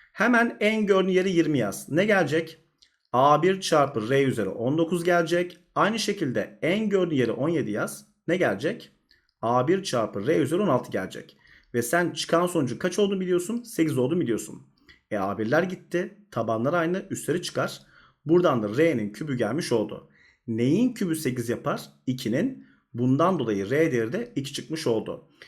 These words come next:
E ben bu ikiyi alsam, şurada yerine yazsam A bir çarpı iki üzeri on, dörtten ikinin karesine eşit oldu. İki tarafı da iki üzeri ona bölersek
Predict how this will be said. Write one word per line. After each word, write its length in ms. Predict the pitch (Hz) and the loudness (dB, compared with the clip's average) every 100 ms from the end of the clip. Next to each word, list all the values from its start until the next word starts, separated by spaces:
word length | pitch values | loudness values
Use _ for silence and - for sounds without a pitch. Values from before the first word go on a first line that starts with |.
| _ - | _ -8
E 100 | 104 | -2
ben 240 | 131 170 | 2 2
bu 60 | 170 | 2
ikiyi 360 | 175 170 175 170 | 0 0 2 4
alsam, 400 | 143 - 98 90 | 2 0 -8 -8
şurada 300 | - - 175 | -6 0 4
yerine 280 | 156 123 107 | 6 4 2
yazsam 600 | 95 - - 175 240 - - _ _ | -4 -6 -4 -2 -4 -12 -20 _ _
A 300 | - 117 120 | 0 2 2
bir 180 | 147 190 | 2 0
çarpı 480 | - 139 120 - 98 - | 0 0 0 -2 -10 -4
iki 280 | 123 120 160 | -4 -2 0
üzeri 280 | 160 127 98 | 2 2 -2
on, 580 | - 131 185 226 - - 113 110 | 2 2 2 0 -10 -18 -6 2
dörtten 600 | 151 160 160 113 101 - | 4 2 -2 -4 -4 -6
ikinin 400 | 120 - 104 - | -8 -4 -6 -6
karesine 320 | - 131 143 | -4 -2 0
eşit 220 | 175 - | 0 2
oldu. 460 | 180 175 180 185 180 _ _ _ - | 2 2 0 -4 -8 _ _ _ -6
İki 300 | 123 - 269 | -4 -2 -2
tarafı 360 | - 190 - 131 | 0 0 -2 -2
da 200 | 120 - | -2 -2
iki 200 | 135 147 | -4 0
üzeri 160 | 123 110 | 0 0
ona 240 | 131 160 | 2 2
bölersek 600 | 127 101 98 185 226 - | 2 0 -4 -6 -6 -10